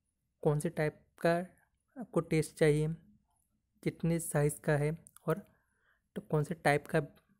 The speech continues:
ब्रेड है, तो उसके हिसाब से आप एडजस्ट कर सकते हो। So this is all about toaster।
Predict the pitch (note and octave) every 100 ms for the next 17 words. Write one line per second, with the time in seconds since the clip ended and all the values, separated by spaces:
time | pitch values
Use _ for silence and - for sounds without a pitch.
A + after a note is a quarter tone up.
0 | _ - D#3+ C#3+ C3+ B2 B2 - _ _
1 | _ _ _ _ _ - E3 D3+ - D#3+
2 | D3+ D3+ - D#3+ F3+ F3 C3+ D3 - C3+
3 | D3 - C#3 B2+ - _ _ _ - _
4 | - _ - D3 D3 E3 E3 - E3 D#3
5 | D3+ D3 F3 - _ _ _ - C#3 A#2+
6 | -